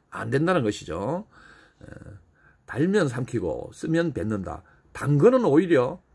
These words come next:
해가 되고, 쓴 것은 충원이라든지 직원이라든지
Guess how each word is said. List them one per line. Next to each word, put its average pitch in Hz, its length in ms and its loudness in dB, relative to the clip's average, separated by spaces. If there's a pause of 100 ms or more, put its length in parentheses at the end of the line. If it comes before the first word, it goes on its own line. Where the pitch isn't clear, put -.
(140)
해가 196 260 4
되고, 92 380 -2 (480)
쓴 262 340 -2
것은 170 400 2 (920)
충원이라든지 139 880 2
직원이라든지 123 960 0